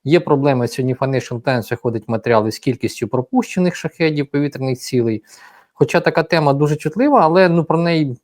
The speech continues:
не треба навіть ма-, багато говорити, українці самі чудово розуміють.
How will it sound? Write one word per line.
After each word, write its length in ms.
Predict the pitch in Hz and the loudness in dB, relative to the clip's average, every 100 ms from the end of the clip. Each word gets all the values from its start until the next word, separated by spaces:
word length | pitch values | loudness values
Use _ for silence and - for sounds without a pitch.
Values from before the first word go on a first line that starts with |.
| _ - | _ -6
не 100 | 139 | -4
треба 260 | 170 175 143 | 0 0 2
навіть 240 | 139 127 - | 2 0 2
ма-, 120 | 127 | 2
багато 380 | 123 143 131 123 | 2 2 2 0
говорити, 340 | 139 127 135 | 0 0 0
українці 380 | 131 143 135 135 | -2 0 -4 -4
самі 260 | - 139 117 | -4 -2 -4
чудово 360 | 107 101 95 | -4 -2 -2
розуміють. 460 | 92 95 90 87 | -2 -6 -12 -14